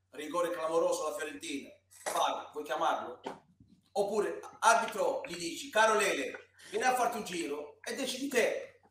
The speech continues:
io ti faccio venire al var, vieni a decidere",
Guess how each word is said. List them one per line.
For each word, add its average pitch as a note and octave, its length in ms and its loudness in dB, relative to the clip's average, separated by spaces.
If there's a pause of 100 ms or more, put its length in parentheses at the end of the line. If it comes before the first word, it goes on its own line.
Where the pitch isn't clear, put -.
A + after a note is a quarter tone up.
(340)
io C#4+ 180 -2
ti C4+ 140 -2
faccio B3 300 6
venire B3+ 240 2
al A3+ 160 4
var, - 360 6
vieni C#4 180 0
a B3+ 80 4
decidere", F#3 600 -2